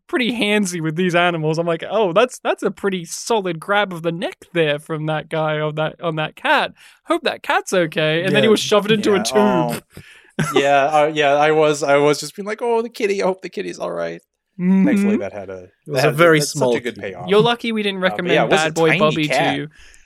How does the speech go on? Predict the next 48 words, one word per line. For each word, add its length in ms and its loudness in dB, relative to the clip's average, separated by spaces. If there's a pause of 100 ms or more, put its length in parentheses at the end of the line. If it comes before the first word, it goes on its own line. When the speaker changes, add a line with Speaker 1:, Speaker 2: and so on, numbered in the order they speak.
(160)
Speaker 1:
Um, 440 -4
<laughs> 80 -12
it 140 4
was 100 -4
a 60 0
very 380 2
tiny 380 -4
cat. 440 -8
It 180 -6
was 140 -4
such 320 -8
a 40 -4
s-, 180 -8 (100)
I 100 -8
don't 140 0
know, 220 -2
I 80 -2
don't 100 -2
know 100 -2
what 160 -4
type 220 -8
of 140 -12
cat 320 -12
that 260 -12
was. 200 -16
I'm 160 -8
not 240 -8
a 80 -12 (120)
cat 380 -12
Speaker 2:
Small 540 -2
cat. 100 -6
Speaker 1:
breed 400 -2
Speaker 3:
Not 180 -6
sure. 400 -2
Speaker 1:
connoisseur, 400 -2
but 160 -4
it 40 -6
was 100 -8
Speaker 3:
Definitely 320 -2
Speaker 1:
so 60 2
Speaker 3:
a 20 -12
kitten, 580 -8
but 140 0
I'm 80 0
not 140 2
Speaker 2:
White, 120 -6
Speaker 3:
sure. 460 -4
Speaker 2:
yeah. 240 -18